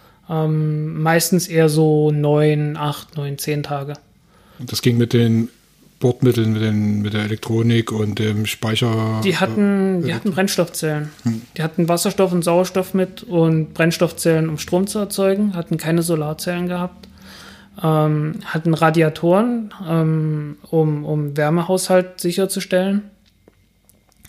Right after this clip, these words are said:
Speaker 1: Ähm, die Radiatoren waren in den,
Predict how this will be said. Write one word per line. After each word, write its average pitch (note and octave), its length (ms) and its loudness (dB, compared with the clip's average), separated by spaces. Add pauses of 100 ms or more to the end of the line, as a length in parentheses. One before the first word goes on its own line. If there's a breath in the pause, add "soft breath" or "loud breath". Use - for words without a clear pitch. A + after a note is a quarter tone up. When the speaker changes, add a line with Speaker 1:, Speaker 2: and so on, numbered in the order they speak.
(120)
Speaker 1:
Ähm, D#3 580 2 (320)
die D#3 60 -2
Radiatoren D#3+ 600 2
waren D3+ 180 0
in D3+ 220 -4
den, D3 460 -4